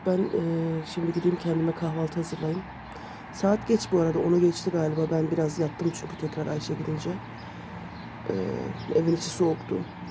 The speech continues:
Bir de ya kalkıp gezemiyorum, iş yapamıyorum ayağım ağrıdığı için. Yatmayı tercih ettim. Şimdi bir dünkü gibi yine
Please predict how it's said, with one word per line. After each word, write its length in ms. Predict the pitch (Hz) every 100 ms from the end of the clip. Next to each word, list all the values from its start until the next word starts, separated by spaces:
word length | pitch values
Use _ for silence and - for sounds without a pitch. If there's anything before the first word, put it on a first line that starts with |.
| - -
Bir 120 | 160
de 120 | 165 - - - - -
ya 140 | 175
kalkıp 360 | - 208 - -
gezemiyorum, 440 | 214 226 262 196
iş 160 | 208 -
yapamıyorum 420 | 190 185 165 160
ayağım 300 | 165 170 170
ağrıdığı 280 | 170 170 175
için. 260 | 170 - - - - - - - - -
Yatmayı 380 | - - 180 180
tercih 340 | 175 175 190
ettim. 220 | 196 185
Şimdi 400 | - 190 180 180
bir 200 | 180 180 170 - - - -
dünkü 260 | 180 180
gibi 180 | 175 170
yine 140 | 180